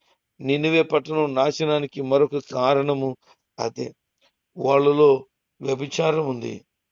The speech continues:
వాళ్ళలో నరహత్య ఉంది, వాళ్ళలో అబద్ధం ఉంది, వారిలో చెడుపు ఉంది, వారిలో చిల్లంగితనం ఉంది, వారిలో జారత్వం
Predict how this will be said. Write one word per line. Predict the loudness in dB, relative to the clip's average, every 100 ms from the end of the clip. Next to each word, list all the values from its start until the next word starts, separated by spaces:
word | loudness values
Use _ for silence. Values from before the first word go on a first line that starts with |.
| _ -20 _ _ 0
వాళ్ళలో | 2 4 4 4 2 0 -4
నరహత్య | -2 2 0 0 -4 -4
ఉంది, | -4 -8 -12 _ _ _ _ 0
వాళ్ళలో | 4 6 6 4 4 0 -4 -2
అబద్ధం | 2 2 2 -2 -2
ఉంది, | -6 -12 -12 _ _ _ -2 2
వారిలో | 2 2 -2 -2 -6
చెడుపు | -2 0 -2 -8
ఉంది, | -6 -6 -8 -12 _ _ -2
వారిలో | 2 2 2 -2 -4
చిల్లంగితనం | 0 2 2 0 -4 -2 -2
ఉంది, | -2 -4 -6 _ _ _ 0
వారిలో | 2 2 -2 -2 -8 0
జారత్వం | 2 4 2 0 -2